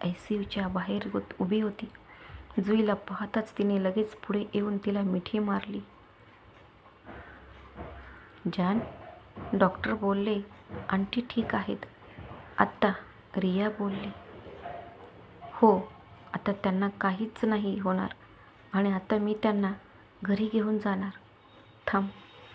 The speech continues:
मी त्यांना भेटून येते," जुई डोळे पुसत म्हणाली. रियाने पण मान हलवून तिला जायला सांगितलं. जुई तिथून जाणार तोच तिला काहीतरी आठवलं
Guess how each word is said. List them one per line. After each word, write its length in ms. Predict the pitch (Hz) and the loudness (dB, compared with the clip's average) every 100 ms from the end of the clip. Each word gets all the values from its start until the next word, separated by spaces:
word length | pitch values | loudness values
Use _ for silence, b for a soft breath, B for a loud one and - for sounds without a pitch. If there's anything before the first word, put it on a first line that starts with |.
| - - | -6 0
मी 80 | |
त्यांना 300 | 214 202 196 | 4 6 6
भेटून 360 | 214 185 180 202 | 4 2 0 0
येते," 300 | 202 - 196 - - - - - 214 | 0 -2 -8 -10 -18 -20 -20 -10 4
जुई 180 | 240 269 | 6 8
डोळे 240 | 208 214 | 10 8
पुसत 480 | 226 - 196 240 240 | 8 6 6 6 4
म्हणाली. 460 | 214 208 202 196 190 - - - - 190 | 4 4 4 2 -2 -8 -18 -18 -6 2
रियाने 320 | 190 196 220 | 4 6 4
पण 200 | 214 208 | 4 2
मान 340 | 202 185 190 | 2 2 2
हलवून 400 | 214 - 202 202 | 0 -2 0 2
तिला 220 | 202 196 185 | 2 2 0
जायला 380 | 180 196 202 | 2 2 2
सांगितलं. 560 | 214 - 196 190 185 190 202 - B B B B - | 0 0 2 2 0 -2 -2 -8 B B B B -4
जुई 420 | 175 196 208 190 - | 2 4 4 0 0
तिथून 360 | 240 233 262 269 | 0 4 8 10
जाणार 420 | 214 202 208 220 - - | 10 6 6 2 0 -4
तोच 140 | 208 202 - - - B B B B - | -2 -2 -8 -14 -16 B B B B 0
तिला 140 | 208 | 2
काहीतरी 540 | 202 - 180 214 220 208 | 2 -2 -4 0 2 2
आठवलं 500 | 185 - 202 202 | 0 0 0 0